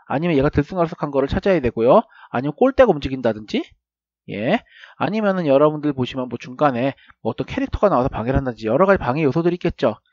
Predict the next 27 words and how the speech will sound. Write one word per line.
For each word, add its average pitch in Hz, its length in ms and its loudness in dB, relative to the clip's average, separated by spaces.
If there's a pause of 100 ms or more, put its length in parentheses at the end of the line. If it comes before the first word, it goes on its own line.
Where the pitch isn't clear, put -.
(400)
자, 151 360 10
나머지 214 400 6
그, - 200 -20
지금 190 260 -4
제가 170 220 4
말한 165 200 6
방해 135 300 -2
요소 196 220 2
중에서는 160 600 0 (500)
아마 135 360 2 (220)
게이지 190 320 4
부분만 220 260 0
좀 180 180 -4
잡을 139 240 2
겁니다. 135 500 2
나머지 262 400 4
방해 156 260 0
요소들은 143 380 0
여러분들이 120 520 -2
이게 127 160 -8
다 - 160 -8
만들어지면은 139 680 -2
그때 - 380 0 (460)
한번 151 340 0
고민을 131 320 -6
한번 135 180 -4
해보십시오. 170 500 -4